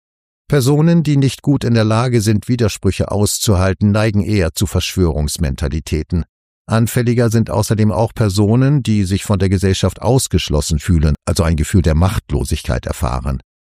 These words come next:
Dabei ist die reale Wahrnehmung entscheidend und nicht, ob tatsächlich eine reale Ausgrenzungserfahrung vorliegt."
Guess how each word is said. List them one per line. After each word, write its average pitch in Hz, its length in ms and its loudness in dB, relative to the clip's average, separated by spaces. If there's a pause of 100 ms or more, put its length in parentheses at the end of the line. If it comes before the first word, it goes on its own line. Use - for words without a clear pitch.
(140)
Dabei 143 240 2
ist - 180 0
die 147 80 4
reale 131 440 2
Wahrnehmung 120 480 2
entscheidend 85 600 0
und - 180 0
nicht, 196 240 2
ob - 180 -4
tatsächlich - 800 -2
eine 80 220 -2
reale 92 420 0
Ausgrenzungserfahrung 85 1200 0
vorliegt." - 680 -2